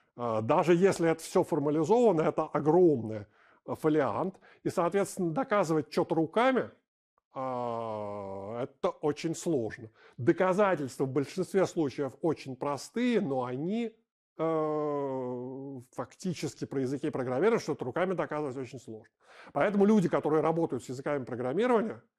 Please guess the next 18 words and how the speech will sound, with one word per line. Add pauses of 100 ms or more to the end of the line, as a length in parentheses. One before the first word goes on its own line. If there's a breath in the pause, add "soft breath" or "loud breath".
(160 soft breath)
они
очень
любят
автоматические
средства
доказательства
теорем. (520 soft breath)
А,
вообще
всякие (280)
пруверы, (100)
математики
их
не
очень
любят,
а
вот,